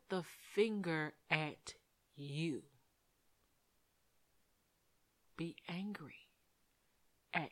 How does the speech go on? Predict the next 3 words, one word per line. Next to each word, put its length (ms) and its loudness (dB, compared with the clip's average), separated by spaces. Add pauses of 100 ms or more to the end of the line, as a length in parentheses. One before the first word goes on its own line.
yourself. 920 -14 (3000)
And 260 -2 (120)
change 920 -4